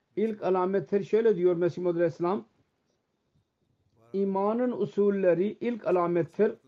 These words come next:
Bundan murad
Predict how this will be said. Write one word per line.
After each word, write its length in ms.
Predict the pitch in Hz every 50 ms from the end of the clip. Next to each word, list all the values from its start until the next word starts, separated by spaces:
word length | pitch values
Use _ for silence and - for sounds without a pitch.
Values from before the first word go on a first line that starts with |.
| _ _ _ _ _ _ 104 101 104 107 113 110 _ 113 104 92 _ 110 101 101 98 95 _ _ 101 _ _ _ 104 107 113 110 _ _ _ _ _ -
Bundan 360 | 160 196 214 220 233 226 214
murad 440 | 202 185 185 180 185 202 208 208